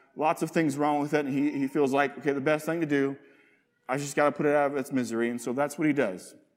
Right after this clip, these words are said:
And he keeps rummaging through the accident. He comes across the dog. The dog, uh, again, is very maimed, lots of things wrong with it, and he feels like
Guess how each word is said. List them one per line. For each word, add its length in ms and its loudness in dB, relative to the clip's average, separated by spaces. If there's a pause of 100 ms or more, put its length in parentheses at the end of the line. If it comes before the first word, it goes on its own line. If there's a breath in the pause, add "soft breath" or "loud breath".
(460)
And 120 -4
he 80 0
keeps 280 2
rummaging 480 2
through 380 2
the 260 -2
accident. 500 0
He 80 -2
comes 280 -6
across 280 -2
the 100 -8
dog. 400 -2 (320 loud breath)
The 80 -8
dog, 400 4 (340 loud breath)
uh, 340 2
again, 340 0
is 160 -4
very 200 2
maimed, 540 0
lots 280 0
of 80 -6
things 280 -2
wrong 240 -2
with 160 -8
it, 160 0
and 160 -6
he 80 -4
feels 300 -4
like 260 -2